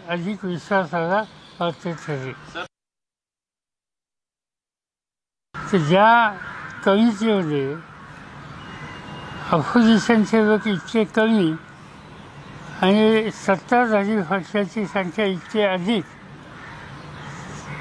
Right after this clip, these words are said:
याचा अर्थ ज्याची चौकशी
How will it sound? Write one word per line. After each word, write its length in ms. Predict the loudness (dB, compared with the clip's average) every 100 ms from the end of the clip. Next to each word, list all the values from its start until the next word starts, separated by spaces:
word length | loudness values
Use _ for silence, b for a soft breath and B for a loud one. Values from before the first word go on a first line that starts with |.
| -12 -12 -12 -12 -12 -12 -12 -12 -12 -10 -10 -10 -2
याचा 300 | 0 4 6
अर्थ 280 | 4 2 4 4 2 -4 -14 -14 -14 -12 -12 -12 -12 -4 2
ज्याची 600 | 4 6 4 4 4 4
चौकशी 640 | 6 6 6 4 4